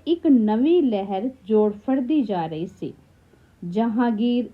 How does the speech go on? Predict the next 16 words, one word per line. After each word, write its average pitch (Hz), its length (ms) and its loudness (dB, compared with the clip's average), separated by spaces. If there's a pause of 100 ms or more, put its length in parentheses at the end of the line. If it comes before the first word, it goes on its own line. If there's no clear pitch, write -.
(100)
ਇਸ 381 240 0
ਲਹਿਰ 240 420 0
ਨੂੰ 226 280 0
ਦਬਾਉਣਾ 185 460 -4
ਚਾਹੁੰਦਾ 226 420 -2
ਸੀ 294 320 -4 (540)
ਤੇ 320 180 -4 (200)
ਉਹ 247 600 -2 (120)
ਇਸ 330 260 -4 (140)
ਕੰਮ 226 300 0
ਲਈ 196 400 -4 (200)
ਕਿਸੇ 311 300 -2
ਮੌਕੇ 226 560 0
ਦੀ 269 160 -2
ਤਲਾਸ਼ 185 500 -4
ਵਿੱਚ 175 180 -8